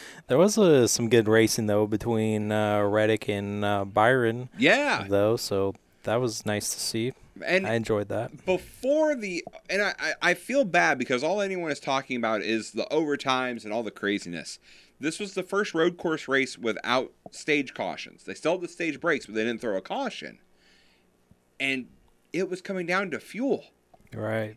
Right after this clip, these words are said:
Speaker 2: It was
Speaker 1: Strategy.
Speaker 2: coming down. Yeah. Guys were having to save. We saw, you know, Alex Bowman and William Byron both drop off the pace there with about ten laps to go because they didn't know if they could make it on fuel, and they were trying to stretch their fuel out. And then there were guys who pitted later who were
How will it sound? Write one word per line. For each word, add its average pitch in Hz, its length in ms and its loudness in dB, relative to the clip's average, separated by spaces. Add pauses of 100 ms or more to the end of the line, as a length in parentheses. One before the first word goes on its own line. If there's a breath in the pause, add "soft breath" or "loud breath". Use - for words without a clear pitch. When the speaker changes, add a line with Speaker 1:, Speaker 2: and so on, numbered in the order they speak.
Speaker 2:
It 170 60 2
was 202 100 0
Speaker 1:
Strategy. 120 420 6
Speaker 2:
coming 220 160 2
down. - 100 -12
Yeah. 226 320 2 (300 soft breath)
Guys 147 320 0
were 170 100 -2
having 180 200 0
to 175 80 -4
save. 170 520 0
We 113 140 -4
saw, 131 420 0
you 123 220 -2
know, 104 140 -2
Alex 143 280 -2
Bowman 165 420 0
and 120 120 -2
William 139 220 -2
Byron 156 260 2
both 151 260 0
drop 135 320 -2
off 147 220 0
the 110 80 -6
pace 185 380 -4
there 131 300 2 (260 soft breath)
with 117 140 -6
about 120 280 0
ten 160 220 -4
laps 147 260 -4
to 127 100 -6
go 131 500 2 (280 soft breath)
because 113 480 0
they 101 160 -4
didn't 131 140 0
know 131 120 0
if 131 60 0
they 135 120 0
could 117 100 0
make 131 180 0
it 139 60 2
on 127 160 0
fuel, 202 260 0
and 98 80 -6
they 85 60 -10
were 82 80 -12
trying 127 240 -6
to 117 80 -8
stretch - 400 -2
their 156 160 2
fuel 208 340 -2
out. 90 200 -6
And 101 120 -8
then 120 80 -4
there 127 120 0
were 120 100 -2
guys 123 260 2 (280 loud breath)
who 127 120 -2
pitted 165 300 -2
later 170 400 2
who 135 120 0
were 131 200 4